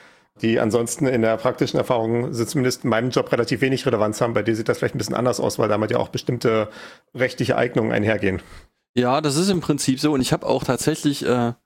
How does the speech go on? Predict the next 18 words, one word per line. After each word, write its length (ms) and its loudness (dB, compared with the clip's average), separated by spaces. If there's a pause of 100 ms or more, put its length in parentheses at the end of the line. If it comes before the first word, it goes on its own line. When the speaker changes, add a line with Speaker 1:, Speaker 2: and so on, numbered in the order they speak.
(320)
Speaker 2:
einen 200 0
dicken 280 0
Ordner 360 0
mit 120 2
solchen 280 0
Zetteln, 360 0
den 120 2
ich 100 -2
dann 160 0
zu 160 0
Gericht 340 -2
mitnehmen 340 0
kann. 220 -2
Das 140 -8
wird 140 -2
kein 180 0
Problem 340 0
sein. 260 0